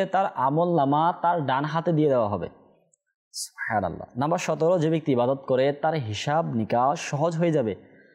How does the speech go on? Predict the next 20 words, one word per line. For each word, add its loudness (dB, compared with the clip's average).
বা 2
ফেরেশতারা 0
তার 2
কাছ -4
থেকে 2
কোনোরূপ 2
হিসাবই 0
নেবে 4
না, -4
বিনা 0
হিসাব। -2
সুবহানাল্লাহ। -8
নাম্বার 0
আঠারো, -4
যে -2
ব্যক্তি 0
ইবাদত 2
করে, 2
তাকে -4
ফেরেশতারা 0